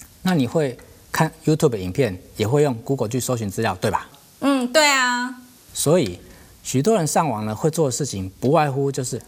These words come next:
Speaker 1: 聊天、查资料、滑I G，或者是看脸书朋友的动态。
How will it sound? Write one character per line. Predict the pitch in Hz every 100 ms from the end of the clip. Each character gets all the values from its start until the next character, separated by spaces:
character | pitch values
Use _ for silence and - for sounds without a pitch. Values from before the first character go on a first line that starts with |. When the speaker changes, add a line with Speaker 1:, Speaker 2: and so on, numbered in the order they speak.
| -
Speaker 1:
聊 | 101 107
天、 | - 151 151 151 - - - -
查 | - 110
资 | -
料、 | 147 151 90 - -
滑 | - 113
I | 131 143
G， | - 143 147
或 | - 151
者 | 117
是 | -
看 | 151
脸 | 107 95
书 | - 135
朋 | -
友 | 107
的 | 92
动 | - 104
态。 | 95 98 -